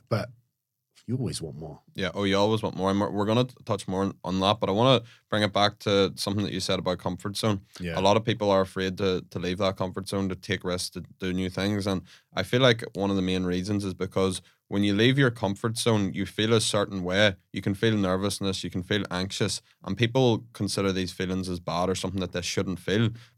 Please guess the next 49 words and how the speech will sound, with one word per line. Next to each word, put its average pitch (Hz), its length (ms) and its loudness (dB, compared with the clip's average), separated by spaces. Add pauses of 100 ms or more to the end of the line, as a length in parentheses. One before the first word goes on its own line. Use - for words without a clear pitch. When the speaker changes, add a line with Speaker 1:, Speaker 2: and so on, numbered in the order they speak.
Speaker 2:
But 98 80 0
if 98 100 -2
you 104 60 -4
can 110 100 2
actually 135 300 2
understand 95 420 0
that 92 140 -2 (320)
everyone 123 300 4
that's 117 160 2
achieved 98 380 -2
any 95 180 0
level 92 240 0
of 92 80 -2
success 90 400 -6
feels 95 240 -2
these 92 160 -2
exact 90 400 -2
same 90 260 -2
feelings 90 380 -4 (240)
when 92 100 0
they 92 80 4
do 98 160 4
something 98 260 -2
for 90 60 -8
the 87 80 -10
first 87 260 -6
time, 90 300 -4 (220)
when 92 100 0
they 92 80 2
record 92 320 2
their 92 80 -4
first 90 240 -4
podcast, 85 520 -2 (260)
do 92 120 0
their 92 80 2
first 90 320 -2
talk, 90 340 0 (280)
take 110 200 2
on 104 140 4
their 95 80 4
first 90 280 -2
client, 98 320 0
have 104 160 0
their 104 80 0
first 92 300 -2 (200)
fucking 95 320 -4
Speaker 1:
Yeah. 90 140 -2
Speaker 2:
sales 101 260 2
call. 120 340 4